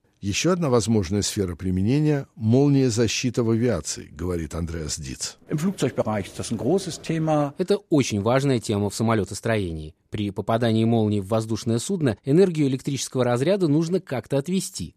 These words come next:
Speaker 3: Обычно это достигается так называемой металлизацией самолёта, то есть соединением всех элементов конструкции в единую массу. Лёгкие прочные композиты, казалось бы, словно созданы для авиастроения, да только все они диэлектрики. Так вот,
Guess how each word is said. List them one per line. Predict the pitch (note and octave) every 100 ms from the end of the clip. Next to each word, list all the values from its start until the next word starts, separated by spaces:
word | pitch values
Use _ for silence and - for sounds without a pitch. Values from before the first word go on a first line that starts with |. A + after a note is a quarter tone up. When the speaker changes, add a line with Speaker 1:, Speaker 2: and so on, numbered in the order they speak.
| -
Speaker 3:
Обычно | G#2+ D3 A3+ D#3
это | E3 E3+
достигается | C3+ B2+ A2+ D#3+ D#3+
так | C#3 A#2
называемой | A#2 A2 A#2+ D3+ D3 B2+
металлизацией | - C#3 C#3+ B2+ A2 A2 - D#2+
самолёта, | - F2+ F2+ E2 - _
то | C#3
есть | C3 -
соединением | - C3 A2+ B2+ D#3+ D3
всех | A2 B2 -
элементов | G2+ C3+ F3 -
конструкции | A2 G2+ C#3 B2 - A2 -
в |
единую | C3 C3+ A2 F#2+ A2+
массу. | G#2+ D#2 - - _ -
Лёгкие | C3 E3+ - G2
прочные | A#2+ A#2 A2+ G2+
композиты, | A#2 C3 C#3 G3+ F3 -
казалось | D3+ G3 F#3
бы, | E3+
словно | D#3 G3 F#3+ G3+
созданы | G#3 C#3 A2+ G#2
для | G2+ A#2+
авиастроения, | A2+ G#2 - D3 D3+ G#2+ E2+ D2+ -
да | B2
только | C#3 A2
все | G#2 - F#3
они | D#3+ B2
диэлектрики. | B2+ A2+ A#2+ C#3+ B2+ - F2 - - -
Так | C3
вот, | G#3 -